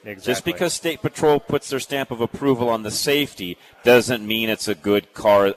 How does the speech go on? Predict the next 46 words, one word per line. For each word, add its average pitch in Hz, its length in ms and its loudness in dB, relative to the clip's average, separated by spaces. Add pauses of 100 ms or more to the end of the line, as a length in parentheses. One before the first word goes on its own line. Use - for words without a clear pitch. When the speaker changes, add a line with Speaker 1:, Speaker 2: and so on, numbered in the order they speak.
Speaker 1:
on 95 220 0
a 95 60 -2
salvage 92 420 0
Speaker 2:
Right, - 180 -8
Speaker 1:
title. 85 380 -6
Speaker 2:
exactly. 85 400 -16
Speaker 1:
Okay? 98 240 4 (240)
And, 110 120 0
I, 113 40 0 (260)
and 117 100 -2
that's 113 200 0
really 160 400 2
confusing, 139 760 -2
'cause 92 80 -6
I 113 80 2
get, 127 200 -2
the - 60 -20 (260)
reason 147 180 0
why 139 60 4
I 135 40 2
want 127 100 0
to 113 60 -2
cover 123 240 0
that 101 60 0
is 95 120 -2
I 98 60 -2
get 104 160 -4
a 104 60 -2
lot 123 280 2
of 131 200 -8 (340)
messages, 113 720 2
even 127 320 -2
during 123 300 -2
the 110 100 2
week, 104 520 -4 (220)
outside 117 460 4
of 113 60 -2
the 104 80 -4
show, 131 240 0
where 104 120 0
people - 280 -8
start 110 260 0
asking 117 420 -2
about 98 320 0
salvage 107 580 -2
title 101 560 -2